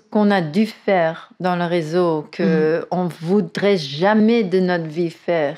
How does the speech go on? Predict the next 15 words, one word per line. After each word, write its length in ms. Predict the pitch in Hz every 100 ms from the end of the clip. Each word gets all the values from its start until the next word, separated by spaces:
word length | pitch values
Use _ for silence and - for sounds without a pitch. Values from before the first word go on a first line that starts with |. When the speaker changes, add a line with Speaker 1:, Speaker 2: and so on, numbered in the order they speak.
| -
Speaker 2:
Mhm. 320 | 170 151 170 - _ -
Mhm. 160 | 180
Speaker 1:
mais 140 | 180 196
on 140 | 185
a 100 | 185
fait 400 | 170 - 214 196 -
quand 200 | 202 180
même 600 | 185 220 339 208 151 170
Speaker 2:
Mhm. 200 | 196 170
Speaker 1:
parce 180 | 175 175
qu'on 160 | - 196
était 240 | 185 180
sous 240 | 175 - 185
pression, 920 | - 170 156 - - 185 170 151 - - _
euh, 260 | 160 151 135